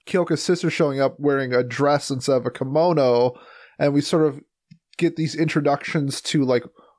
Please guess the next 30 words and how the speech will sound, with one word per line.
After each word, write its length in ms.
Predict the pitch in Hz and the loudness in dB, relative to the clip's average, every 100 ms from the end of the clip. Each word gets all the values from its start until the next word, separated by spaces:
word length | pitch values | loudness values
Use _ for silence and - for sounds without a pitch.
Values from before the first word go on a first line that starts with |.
| - | -6
Western 360 | 135 139 - 139 | -2 -2 -2 -4
fashion 680 | - 208 202 - 156 135 131 | 0 2 2 2 0 0 0
and 160 | 131 | -2
behavior 800 | 151 156 208 220 208 175 139 123 | -2 -2 0 0 -2 0 2 2
and 120 | 127 | 0
formalities. 880 | - 143 143 175 202 190 131 127 120 - - - - | -2 -2 2 2 2 2 2 0 -4 -8 -18 -10 -2
I 40 | |
thought 140 | 165 196 | 0 2
that 80 | |
was 100 | 196 | 2
a 80 | 165 | 2
really 280 | 151 160 147 | 2 2 2
interesting 640 | 151 147 147 156 139 131 127 | 0 -2 -2 0 -2 -4 -10
touch 440 | - - 139 - - | -6 0 0 -2 -8
on 580 | - 123 117 117 117 117 - - | -2 0 2 0 -2 -8 -12 -4
mixing, 360 | 147 170 170 175 | 0 0 0 0
like, 160 | 147 - | 0 0
the 60 | |
traditional 540 | 143 151 165 - 175 160 | -2 0 0 2 0 2
Japan 520 | 170 180 160 147 143 | 0 0 2 2 0
sort 240 | - 143 | 0 0
of 140 | 131 131 | 0 0
with 300 | 131 127 - | 0 -2 -2
this 260 | 127 - - | -2 -2 -4
new 400 | 135 139 139 131 | 0 4 2 0
cool 720 | - - 151 135 127 120 117 _ _ | -6 0 2 4 4 2 -2 _ _
Western 600 | 131 131 139 - 135 123 | -6 -2 -2 0 -2 -2
style 640 | 117 - - 123 131 123 117 | -4 -6 -2 0 2 2 2
of, 380 | 117 110 104 - | 2 -2 -6 0
uh, 380 | 113 104 107 | 2 4 2